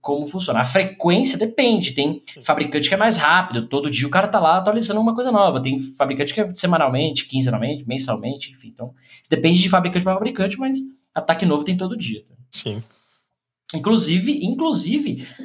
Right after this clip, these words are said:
Speaker 1: falhas nos próprios wafs, porque eles
Speaker 2: Sim.
Speaker 1: são softwares.
Speaker 2: Sim.
Speaker 1: Então, você, então, tem várias técnicas de bypassar o waf, de fazer ataques ao próprio waf, que vai deixar você passar a requisição pra você atacar a aplicação. Então,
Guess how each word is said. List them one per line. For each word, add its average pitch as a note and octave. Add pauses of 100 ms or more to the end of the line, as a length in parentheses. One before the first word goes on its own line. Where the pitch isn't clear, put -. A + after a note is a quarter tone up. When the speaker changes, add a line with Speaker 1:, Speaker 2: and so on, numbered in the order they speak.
(100)
Speaker 1:
falhas F3+
nos G#3+
próprios F4+
wafs, F#3+
porque -
eles F#3
Speaker 2:
Sim. D3+
Speaker 1:
são -
softwares. -
Speaker 2:
Sim. -
Speaker 1:
Então, C#3+
você, E3+
então, F3+
tem A#3
várias F3+
técnicas E3
de C#3+
bypassar C#3
o C3
waf, C3
de F3+
fazer E3
ataques F3+
ao E3
próprio F#3
waf, F#3+
que A#3+
vai G#3+
deixar F#3+
você G#3+
passar G#3+
a F#3
requisição F#3
pra G3
você A3+
atacar G3+
a D3+
aplicação. E3+
Então, B2